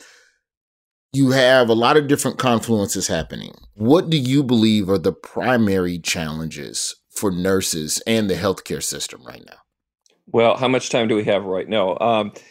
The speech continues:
Speaker 2: so, <laughs> y-, you know, first I wanna say that each and every day, nurses are delivering exceptional care across the country. They are, they are getting it done for their patients, technically, socially, physically. They are problem solving bef-,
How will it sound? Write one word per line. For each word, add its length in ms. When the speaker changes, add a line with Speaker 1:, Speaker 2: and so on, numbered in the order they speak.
Speaker 2:
so, 400
<laughs> 100
y-, 180
you 140
know, 140
first 300
I 60
wanna 260
say 440
that 420
each 220
and 100
every 220
day, 540
nurses 600
are 180
delivering 460
exceptional 540
care 220
across 340
the 80
country. 360
They 220
are, 420
they 120
are 120
getting 380
it 160
done 220
for 140
their 100
patients, 640
technically, 880
socially, 600
physically. 800
They 160
are 140
problem 380
solving 440
bef-, 140